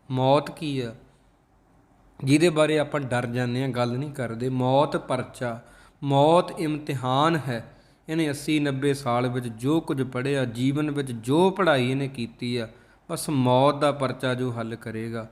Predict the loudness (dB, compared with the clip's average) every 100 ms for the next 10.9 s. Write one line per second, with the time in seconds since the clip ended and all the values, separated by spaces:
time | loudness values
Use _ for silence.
0 | _ _ _ -4 2 4 4 2 0 -2
1 | -2 -6 -4 0 0 0 -6 -18 _ _
2 | _ -6 -2 2 4 2 2 -4 0 0
3 | 2 0 0 -2 -4 -6 -6 -4 -2 -2
4 | -6 -8 -10 -14 -18 _ _ _ _ _
5 | _ _ _ -2 0 2 0 2 2 0
6 | -2 -2 -2 -4 -4 -4 -4 -4 -2 -2
7 | -2 -4 -10 -20 -16 -10 -6 -6 -6 -2
8 | 2 2 0 -6 -20 _ _ -4 2 2
9 | 2 2 2 2 2 2 2 2 2 2
10 | 0 0 -2 -2 -2 -4 -8 -12